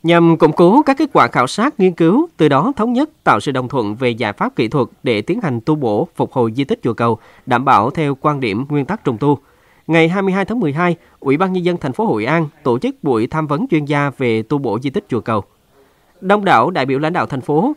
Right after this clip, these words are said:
các sở ban ngành của tỉnh Quảng Nam, các chuyên gia trùng tu di tích trong và ngoài địa phương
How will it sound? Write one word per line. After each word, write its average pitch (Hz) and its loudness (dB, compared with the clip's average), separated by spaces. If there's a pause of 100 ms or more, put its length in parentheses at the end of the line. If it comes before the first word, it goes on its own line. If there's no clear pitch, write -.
các 262 -4
sở 113 -2
ban 170 -4
ngành 135 -4
của 135 -8
tỉnh 120 -6
Quảng 120 -4
Nam, 160 0 (160)
các 220 -6
chuyên 147 0
gia 139 -2
trùng 123 -4
tu 139 -2
di 135 -4
tích - -4
trong 147 -2
và 127 -6
ngoài 113 -2
địa 101 -6
phương 143 -2